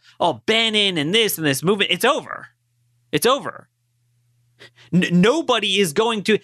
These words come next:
I mean, what this demonstrates is with Bannon out, it's a free shot now for, for Jared and Ivanka. There, there's nothing that's gonna stop them.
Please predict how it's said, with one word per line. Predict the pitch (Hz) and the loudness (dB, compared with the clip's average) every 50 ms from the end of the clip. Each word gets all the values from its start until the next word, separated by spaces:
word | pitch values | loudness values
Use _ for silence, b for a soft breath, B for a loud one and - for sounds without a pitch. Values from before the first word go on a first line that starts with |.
| B B B | B B B
I | 208 | -2
mean, | 214 202 165 b b b | -2 -2 -4 b b b
what | 165 - 214 - | 0 0 0 2
this | 269 294 247 - | 0 0 0 0
demonstrates | - 240 254 254 240 202 - 208 190 180 - | -2 -2 -2 -2 -4 -2 0 0 0 0 0
is | 170 165 | 0 0
with | 170 175 156 - _ | 0 0 0 -2 _
Bannon | - 190 226 262 254 226 175 - | -4 -4 -2 -2 -4 -4 -4 -2
out, | - - 233 202 123 107 - - _ _ _ _ _ _ _ - | -2 -2 -2 -4 -4 -8 -12 -14 _ _ _ _ _ _ _ -4
it's | 175 190 - | -4 -2 -2
a | 196 | -2
free | - - - 247 226 | -4 -2 0 0 0
shot | - - - 226 220 165 - 131 | 2 2 0 0 0 -2 -6 -6
now | 127 107 - - - - _ _ _ _ _ _ _ _ | -6 -6 -6 -8 -14 -18 _ _ _ _ _ _ _ _
for, | - 180 175 - | -2 -2 -2 -2
for | - 160 156 | -2 -2 -2
Jared | 139 160 156 147 139 135 | 0 0 0 0 -2 -4
and | 131 123 | -4 -4
Ivanka. | 123 117 117 120 117 104 - 113 | -4 -2 -2 -2 -4 -4 -4 -4
There, | 113 147 170 | -2 -2 -4
there's | 170 - 175 185 160 143 | -2 -2 -2 -2 -2 -2
nothing | 160 202 233 226 - 196 | -2 -2 -2 -2 -2 -4
that's | 180 160 - | -4 -6 -4
gonna | - 156 143 | -4 -2 -2
stop | 131 - - 214 196 151 - | -2 0 -2 -2 -2 -2 -4
them. | - 104 - - _ | -8 -14 -14 -16 _